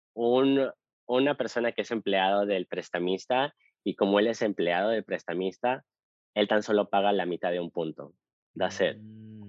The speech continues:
Speaker 1: Muy interesante, muy interesante, o
Speaker 2: Guau,
Speaker 1: sea,
Speaker 2: guau, guau. Y, y,
Speaker 1: sí.
Speaker 2: y el pago inicial, o sea, el pago inicial más o menos es diez, quince, veinte por ciento, veinticinco por ciento.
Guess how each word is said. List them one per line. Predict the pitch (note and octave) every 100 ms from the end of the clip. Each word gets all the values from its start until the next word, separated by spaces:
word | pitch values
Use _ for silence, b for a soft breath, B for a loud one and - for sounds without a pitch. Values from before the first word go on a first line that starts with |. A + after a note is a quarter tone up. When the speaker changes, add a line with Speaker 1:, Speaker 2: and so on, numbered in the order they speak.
| F#2+
Speaker 1:
Muy | G#2 A#2+ D3+
interesante, | C#3 A#2 G2+ G2 G#2+ G#2+ G2 F2
muy | G2 A#2+ C#3+
interesante, | B2+ A2 A2+ A#2 A#2+
o |
Speaker 2:
Guau, |
Speaker 1:
sea, | A#2 G2+ F#2 F2 G#2
Speaker 2:
guau, |
guau. | G#2 G#2 G2+
Y, | B2 C#3+
y, | D3 A#2
Speaker 1:
sí. | G2+
Speaker 2:
y | E3
el | D#3
pago | - F#3+ G#3
inicial, | F#3+ E3 - D#3+ D3
o | C3
sea, | C3+ B2
el | A2+
pago | A#2+ C#3+ D#3+
inicial | C#3 A#2 C#3 B2 A#2+
más | A#2+ A#2+
o |
menos | B2+ A#2+ A2
es | F#2+
diez, | A2 B2+ B2+
quince, | - B2 A2+
veinte | B2 B2+
por | A#2+ -
ciento, | C3 C#3 C#3
veinticinco | A2+ - A2+
por | A#2+ G#2+
ciento. | A#2+ A#2+ D3